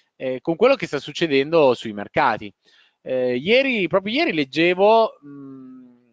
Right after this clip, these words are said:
svariati analisti, quindi analisti quotati, diciamo, dal, dalla, dalla, dalla finanza, che si sono stati chiamati ad esprimersi sul quando secondo loro ci potrebbe essere la recessione,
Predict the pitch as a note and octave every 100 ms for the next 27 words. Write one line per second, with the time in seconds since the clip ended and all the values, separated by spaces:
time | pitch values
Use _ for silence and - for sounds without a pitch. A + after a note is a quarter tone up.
0 | A2+ _ A#2 _ _ _ B2 B2+ D3+ D3
1 | F#3 A3 G3+ F3 E3 D#3 D3+ E3 F3+ D#3+
2 | - G#3 B3+ - _ _ _ _ _ _
3 | - B2+ A2+ A2 _ A2 G#2+ B2 B2 -
4 | A#2 - A#2+ D3 C3+ A#2 - G2+ F#2+ -
5 | A2 G2 F#2+ F#2 F#2 F2+ F2 F2+ - _
6 | _ _ _ G#2+ F#2 F#2+ F#2 F2+ G2 G2
7 | A2 A2 E3+ A#2+ G2+ B2 A#2+ - G2 F2
8 | - A2+ G#2+ - A#2+ A2+ G#2+ C#3+ D3 F#2+
9 | G2+ F#2+ G#2+ - C#3 C#3 A2 G2+ G#2+ G2
10 | F#2 _ _ - - G#2+ - F#3 E3+ A#2+
11 | G#2+ - G#2 A2+ B2 C3+ A#2 G#2+ A2+ A2
12 | B2 C3+ B2+ - G#2+ A2 C3+ D3+ C#3 -
13 | - G#3+ A2 G2